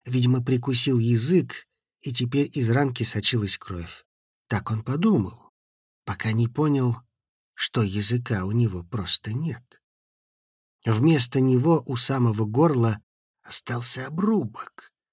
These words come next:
щекочущий мягкое небо. Бешено вращая глазами,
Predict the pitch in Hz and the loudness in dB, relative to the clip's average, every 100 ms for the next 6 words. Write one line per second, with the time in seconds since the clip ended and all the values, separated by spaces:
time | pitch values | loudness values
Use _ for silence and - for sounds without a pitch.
0 | - - 135 120 165 143 127 120 127 120 | -4 2 2 4 2 2 2 2 4 4
1 | 127 107 - 123 127 143 139 95 85 - | 4 0 0 2 4 4 2 0 -6 -16
2 | - _ _ _ _ _ _ - 95 127 | -20 _ _ _ _ _ _ -16 -4 0
3 | 170 - 139 127 139 131 - 147 120 131 | 4 4 2 0 2 2 4 2 2 2
4 | 127 110 196 160 107 85 | 4 4 4 4 0 -4